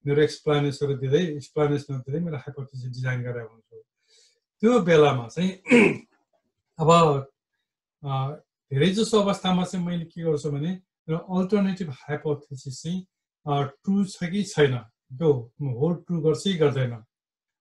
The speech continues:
भन्ने कुरा चाहिँ मैले test गर्न थालेको हुनाले म simply alternative हाइपोथेसिसलाई लिएर जान्छु। र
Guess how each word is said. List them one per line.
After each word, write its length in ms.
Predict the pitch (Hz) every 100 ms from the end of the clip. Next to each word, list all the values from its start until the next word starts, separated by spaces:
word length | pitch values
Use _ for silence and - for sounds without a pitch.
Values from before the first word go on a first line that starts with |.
| _ -
भन्ने 240 | 135 185
कुरा 180 | 202 185
चाहिँ 220 | 165 175
मैले 80 | 156 - 180
test 300 | 185 - 165
गर्न 160 | 151
थालेको 400 | - 143 143 143
हुनाले 280 | 123 135 180
म 160 | 170 165
simply 540 | - 208 196 220 214 - _ _ _ _
alternative 400 | 151 156 165 151
हाइपोथेसिसलाई 600 | 127 143 143 147 131 143 131
लिएर 400 | 131 131 151 - _ -
जान्छु। 540 | 135 135 123 123 120 _ _ _ _ _ _
र 80 | 139